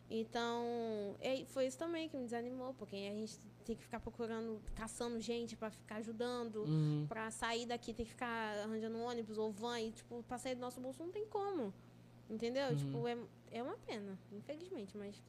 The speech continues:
Speaker 2: É, porque, tipo, isso que eu fico pensando, porque aqui na nossa cidade, é, a arte e tudo mais acaba sendo um pouco esquecida, mas a dança, eu tenho uma sensação que, tipo, é esquecida um pouquinho mais.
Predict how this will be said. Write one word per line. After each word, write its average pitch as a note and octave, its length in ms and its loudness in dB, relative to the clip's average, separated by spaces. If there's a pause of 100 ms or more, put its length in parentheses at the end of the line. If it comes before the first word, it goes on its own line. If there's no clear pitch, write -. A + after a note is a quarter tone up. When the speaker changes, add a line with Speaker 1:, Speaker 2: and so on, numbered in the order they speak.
(200)
Speaker 2:
É, F#3+ 160 0
porque, F3+ 400 2
tipo, - 260 -2
isso E3 160 2
que - 60 -6
eu E3+ 60 -2
fico - 160 -12
pensando, F#3+ 560 4
porque C3+ 220 0
aqui C#3+ 180 2
na D#3 120 4
nossa E3 240 4
cidade, D3 600 4 (420)
é, A#2+ 300 2
a A2 120 -2
arte D3+ 580 4
e - 20 -4
tudo B2+ 220 0
mais C#3 520 2 (420)
acaba F#3+ 320 2
sendo G#3 200 4
um G3 80 4
pouco F#3+ 240 4
esquecida, F#3 500 2
mas F3+ 380 6
a A#3 100 4
dança, F#3+ 720 4
eu D#3+ 140 6
tenho F#3+ 160 8
uma G3+ 80 8
sensação F3+ 560 4
que, - 100 -4
tipo, F3 260 4
é D#3+ 100 6
esquecida F3 420 6
um F#3+ 60 6
pouquinho A3 360 8
mais. F#3 580 6